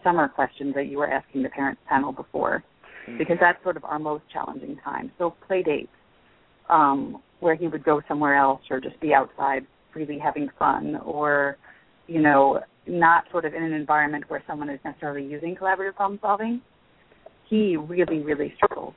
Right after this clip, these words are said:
Speaker 1: and it's caused some significant issues. And my question really is, and I'm sorry it's a long question, <laughs> is how do I use proactive plan B to help him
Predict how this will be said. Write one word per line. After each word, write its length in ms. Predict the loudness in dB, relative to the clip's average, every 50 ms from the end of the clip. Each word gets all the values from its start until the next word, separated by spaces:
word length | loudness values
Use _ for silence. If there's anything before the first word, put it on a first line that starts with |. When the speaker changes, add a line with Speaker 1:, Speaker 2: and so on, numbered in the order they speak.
| -18 -16
Speaker 1:
and 100 | -14 -12
it's 120 | -12 -12 -14 -12 -6
caused 220 | -4 -4 -4 -4 -4 -4
some 280 | -4 -4 -4 -4 -10 _
significant 540 | -14 -10 -10 -10 -10 -10 -14 -14 -12 -12 -10
issues. 440 | -10 -10 -10 -10 -12 -12 -12 -14 -18 -20 _ _ _ _ _ -20 -20 -20 -20 -20 _ _ _ _ 0
And 160 | 0 2 4
my 160 | 6 4 4 4
question 480 | 0 -6 -4 -4 -4 -4 -4 -8 -6
really 240 | -6 -6 -6 -6 -6
is, 240 | -4 -2 0 0 0 -2
and 100 | -4 -6
I'm 100 | -6 -6
sorry 160 | -4 -4 -4 -4
it's 120 | -4 -6
a 40 | -6
long 160 | -6 -4 -4
question, 300 | -6 -8 -10 -8 -10 -8 -4 -4 -2 0 2 0 0 0 -4 -6 _
<laughs> 540 | _ -20 -20 -20 -20 -20 -20 -20 _ _ -6
is 140 | -6 -6 -6 -8 -16
how 220 | -6 -2 0 0
do 80 | 2 2
I 160 | 0 0 -2 -6 -10
use 180 | -8 -8 -8 -8 -10 -8
proactive 560 | -4 -2 0 0 0 0 -2 -4 -8 -8 -8 -10 _ -14
plan 240 | -10 -8 -8 -8 -8 -8
B 240 | -10 -10 -10 -12 -12 -16
to 60 | -18 -16 -10 -6
help 200 | -6 -6 -6 -6
him 260 | -8 -8 -8 -8